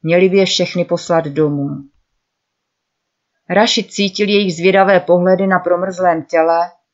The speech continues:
a rozpačitě počítal dlaždice na podlaze, aby se vyhnul pohledům zvědavých hostů. „Zrovna tady, před těmihle somráky, musíme prosit o pomoc.“ Čím déle počítal,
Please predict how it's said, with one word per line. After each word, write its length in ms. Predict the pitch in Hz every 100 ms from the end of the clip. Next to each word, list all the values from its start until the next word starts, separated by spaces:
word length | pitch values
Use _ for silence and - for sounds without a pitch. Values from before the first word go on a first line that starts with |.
| _ _ _ _ -
a 60 |
rozpačitě 680 | 175 180 - 208 - 214 220
počítal 580 | 208 185 - 208 208 175
dlaždice 540 | 170 170 170 185 180
na 120 | 143
podlaze, 720 | 135 170 170 175 175 180 180 - _ _ _ _ -
aby 180 | 175 226
se 180 | 247
vyhnul 340 | 226 226 220 196
pohledům 520 | 170 170 185 180 196
zvědavých 560 | 147 160 170 170 175 151
hostů. 460 | 151 - - 135 135 139 _ _ _ _ _ _ _ _ _ _ _ _ _ _ 175
„Zrovna 380 | 208 214 214
tady, 340 | 202 220 180 165
před 200 | - 180
těmihle 420 | 190 196 202 196
somráky, 680 | - 196 185 190 190 185 170
musíme 440 | 160 160 180 175
prosit 340 | 170 175 - 185 -
o 80 |
pomoc.“ 680 | 156 156 151 143 143 - - _ _ _ _ _ _ _ _ _ _ _ _ _
Čím 160 | 208 202
déle 280 | 233 269 202
počítal, 880 | 165 160 185 175 190 185 185 185